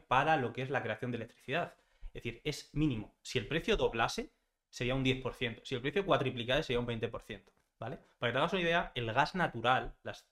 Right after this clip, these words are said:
las centrales combinadas, el precio de mantenerlo, de, de operativo, del gas natural respecto a la creación de electricidad es un setenta por ciento.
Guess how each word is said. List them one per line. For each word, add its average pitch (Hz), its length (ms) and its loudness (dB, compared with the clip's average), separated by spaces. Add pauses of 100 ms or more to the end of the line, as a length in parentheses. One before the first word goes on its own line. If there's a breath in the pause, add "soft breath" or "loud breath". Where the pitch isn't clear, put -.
las 107 220 -6
centrales 120 340 -4
combinadas, 123 640 -2 (520)
el 117 280 0
precio 175 380 -2
de 214 100 2
mantenerlo, 123 840 0
de, 117 280 -8
de 117 140 -4
operativo, 113 720 -4 (320)
del 113 280 -4
gas 160 200 4
natural 151 440 0
respecto 113 440 -4
a 107 60 -2
la 104 80 -8
creación 110 260 -6
de 156 80 -2
electricidad 160 400 -6
es 151 80 -10
un 165 100 -6
setenta 139 480 -2
por - 160 -8
ciento. 214 380 -2